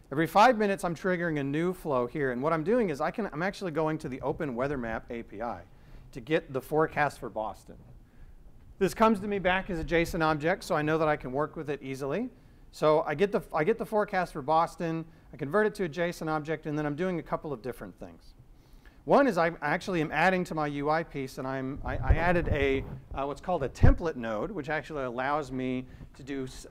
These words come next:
simple Angular style templating inside of the rules engine. And I can specify, I want to get the weather description, and I'm, I'm basically just gonna provide some information about the current conditions of the application,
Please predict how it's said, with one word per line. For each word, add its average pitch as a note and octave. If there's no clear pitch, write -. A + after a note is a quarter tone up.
simple G3+
Angular D#3+
style C3+
templating B2+
inside C#3+
of B2+
the A#2
rules C3
engine. G#2
And B2+
I C3+
can C3+
specify, C3+
I A2+
want C3+
to C#3+
get E3+
the C#3+
weather E3
description, E3
and C3+
I'm, D3
I'm D3+
basically F3+
just E3
gonna E3+
provide D3+
some D3+
information C3+
about B2+
the B2
current C3
conditions A#2
of A2
the A2
application, G#2+